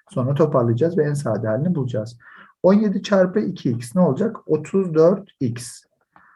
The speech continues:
On yedi çarpı bir. Bakın on yedi çarpı bir. On yedi. Devam ediyorum. Beş çarpı x, beş x.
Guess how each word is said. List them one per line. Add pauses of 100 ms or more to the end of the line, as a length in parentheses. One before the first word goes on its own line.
(320)
On
yedi
çarpı
bir.
Bakın
on
yedi
çarpı
bir.
On
yedi. (880)
Devam
ediyorum. (500)
Beş
çarpı
x,
beş
x.